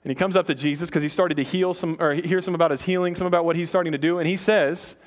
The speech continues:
to Jesus, "I understand authority. <laughs> I get it. I know when I tell somebody to do something, they go, they do it." And then he says these words, "Only say the word, and my servant shall be healed." That, that's what faith is, by the way.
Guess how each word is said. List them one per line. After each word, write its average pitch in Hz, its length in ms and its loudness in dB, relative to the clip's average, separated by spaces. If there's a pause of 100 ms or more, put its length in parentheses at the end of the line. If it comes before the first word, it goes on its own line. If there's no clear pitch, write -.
(320)
to 208 180 -2
Jesus, 156 680 -2 (1120)
"I 254 200 2
understand 202 400 0
authority. 143 480 0 (560)
<laughs> - 560 -20
I 208 160 2
get 196 240 4
it. 127 200 -6 (460)
I 208 140 2
know 233 220 2
when 202 100 2
I 226 60 2
tell 247 200 2
somebody 220 220 -2
to 170 40 -10
do 226 120 0
something, 247 320 0
they 202 100 2
go, 175 220 4
they 165 120 2
do 165 200 2
it." 110 120 -4 (1500)
And - 80 -2
then 185 60 0
he 226 60 0
says 214 140 2
these 214 140 0
words, 165 180 0 (380)
"Only 262 320 2
say 233 280 0
the 190 100 0
word, 180 380 -2 (800)
and 160 120 0
my 160 120 -2
servant 156 340 -4
shall 147 160 -2
be 131 100 -6
healed." 123 200 -2
That, - 180 2
that's 247 180 2
what 311 160 0
faith 226 320 0
is, 131 160 2
by 131 160 4
the 117 80 -4
way. 110 280 -4